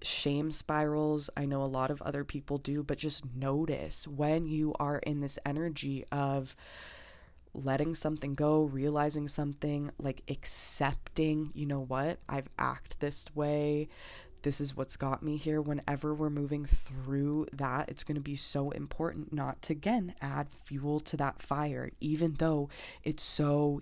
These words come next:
easy to do so. And in that same breath, in that same just conversation, in the beginning of talking about all of this, we were saying how important it is to feel these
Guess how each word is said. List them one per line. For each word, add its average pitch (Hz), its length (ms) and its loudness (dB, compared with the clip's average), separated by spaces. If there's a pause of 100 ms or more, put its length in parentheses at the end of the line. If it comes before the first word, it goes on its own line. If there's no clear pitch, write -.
easy 139 380 0
to - 180 -2
do 151 260 0
so. - 520 2 (920)
And 151 680 0
in 160 200 2
that 156 220 0
same 147 280 4
breath, 170 480 0
in 151 140 0
that - 260 -2
same 143 440 2
just - 260 -4
conversation, 139 1160 -2 (1600)
in 175 120 4
the 156 80 2
beginning 151 400 2
of 143 280 -2 (840)
talking 147 400 2
about 143 220 2
all 143 120 4
of 143 80 -2
this, 143 240 0
we 143 60 -4
were 143 140 -2
saying 143 340 2
how 147 380 2
important 156 480 2
it - 120 -6
is 147 200 2
to 165 120 2
feel 156 720 4
these 147 300 -4